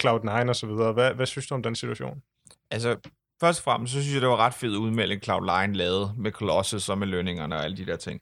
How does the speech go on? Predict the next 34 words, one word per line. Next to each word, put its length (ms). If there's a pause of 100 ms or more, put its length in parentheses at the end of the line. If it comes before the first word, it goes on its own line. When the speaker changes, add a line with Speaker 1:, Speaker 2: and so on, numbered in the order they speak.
(400)
Speaker 2:
Øh, 220
jeg 120
føler 220
rigtig 200
mange 180
andre 200
sportsgrene, 640
hvor 180
det 280
er 200
generelt 360
er 60
offentlig 360
viden 320
omkring 340
kontrakter, 500
især 240
i 40
U 140
S 140
A, 120
øh, 580
N 60
F 120
L 320
og 220
N 120
B 40
A-kontrakter, 880
men 180
selvfølgelig 260
også 280
i 20
fodbold, 540